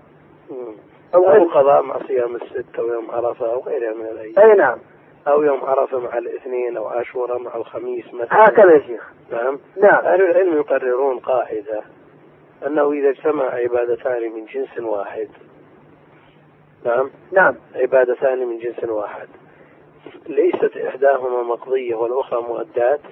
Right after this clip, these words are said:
Speaker 2: نعم.
Speaker 1: فإن الصغرى تدخل في الكبرى. الصغرى تدخل في الكبرى.
Speaker 2: نعم.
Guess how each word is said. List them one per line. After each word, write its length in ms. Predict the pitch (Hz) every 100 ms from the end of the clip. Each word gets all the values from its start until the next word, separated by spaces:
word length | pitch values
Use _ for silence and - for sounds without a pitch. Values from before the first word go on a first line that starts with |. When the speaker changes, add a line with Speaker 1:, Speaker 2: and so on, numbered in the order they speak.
| - _ _ 156
Speaker 2:
نعم. 200 | 147 123 - - -
Speaker 1:
فإن 220 | 127 131
الصغرى 680 | - - 139 127 131 147 - -
تدخل 560 | 139 - 160 165 92 -
في 80 | -
الكبرى. 500 | - 113 110 107 101 - - _ _ _ _ _ _ _ _ _ _ _ _ _ _ _
الصغرى 640 | - _ 127 120 117 127 -
تدخل 500 | 135 123 - - 151 -
في 140 | -
الكبرى. 380 | - 123 110 - - -
Speaker 2:
نعم. 340 | 143 104 101